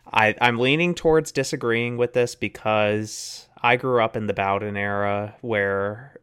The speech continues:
Clemson going eight and four was considered a good season. And I was still having a great time following Clemson football at that time,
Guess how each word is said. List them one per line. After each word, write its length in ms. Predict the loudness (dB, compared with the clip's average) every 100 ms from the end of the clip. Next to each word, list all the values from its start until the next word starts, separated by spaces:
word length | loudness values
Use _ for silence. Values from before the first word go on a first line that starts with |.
| _
Clemson 420 | -4 -2 -2 -4
going 320 | -2 -2 -2 -2
eight 240 | -2 -2
and 140 | -6
four 600 | -10 -6 -4 -2 -2 -2
was 380 | -4 -4 -4 -6
considered 560 | -10 -10 -6 -4 -4 -6
a 100 | -6
good 260 | -6 -6
season. 560 | -8 -10 -10 -8 -10 -12 -16 _ _ _ _ _ _ _ _ 0
And 200 | 0 2
I 180 | 2 2
was 120 | 0
still 220 | -4 -4
having 280 | -2 -4 -6
a 60 | -8
great 300 | -6 -6 -8
time 260 | -10 -10
following 400 | -8 -6 -8 -10
Clemson 360 | -10 -12 -10 -10
football 360 | -10 -8 -6 -6
at 160 | -6
that 160 | -8 -10
time, 520 | -8 -6 -4 -6 -10